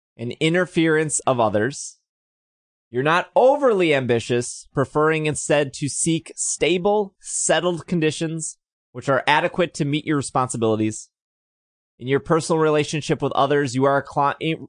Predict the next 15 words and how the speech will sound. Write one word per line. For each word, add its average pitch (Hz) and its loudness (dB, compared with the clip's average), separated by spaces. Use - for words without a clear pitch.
inclined 208 -2
to 262 -4
be 220 -2
rather 190 2
serious 139 -2
and 123 -4
not 131 0
to 147 -6
see 147 -2
the 131 -4
humor 135 -2
others 143 2
see, 104 -4
to 202 -2
respond 151 0